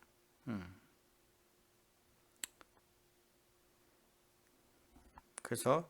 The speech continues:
뭐 좀 새로운 전략을 모색한다거나 여러분들이 그동안에 불편했던 것들, 그리고 이제 궁금했던 것들, 음, 그리고 내가 뭐 여러분들에게 보상해줘야 될 것들,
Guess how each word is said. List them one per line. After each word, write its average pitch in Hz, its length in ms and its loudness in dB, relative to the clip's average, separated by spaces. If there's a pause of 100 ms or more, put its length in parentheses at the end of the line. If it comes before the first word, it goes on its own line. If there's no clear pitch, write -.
뭐 101 380 4
좀 101 320 -2 (1200)
새로운 151 560 8
전략을 117 540 8
모색한다거나 127 1040 6
여러분들이 117 920 12
그동안에 117 800 8 (520)
불편했던 117 800 6
것들, 156 440 12
그리고 117 420 6
이제 107 200 4
궁금했던 113 760 4
것들, 156 540 8 (1000)
음, 98 220 0 (1120)
그리고 110 280 2
내가 131 440 8 (160)
뭐 98 300 4
여러분들에게 104 540 4
보상해줘야 117 640 6
될 95 120 -2
것들, 92 420 -2